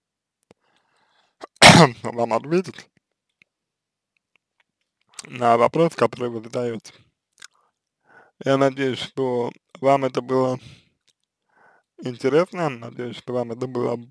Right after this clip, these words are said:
полезно. А, хочется, м, пожелать вам всего самого доброго. Удачи.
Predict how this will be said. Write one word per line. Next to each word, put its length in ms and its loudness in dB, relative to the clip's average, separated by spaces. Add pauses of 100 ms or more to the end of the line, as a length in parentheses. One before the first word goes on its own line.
полезно. 600 0 (1160)
А, 320 4 (2000)
хочется, 460 0 (160)
м, 240 -4 (320)
пожелать 640 2
вам 440 2 (2250)
всего 320 -2
самого 420 -2
доброго. 560 2 (1400)
Удачи. 640 2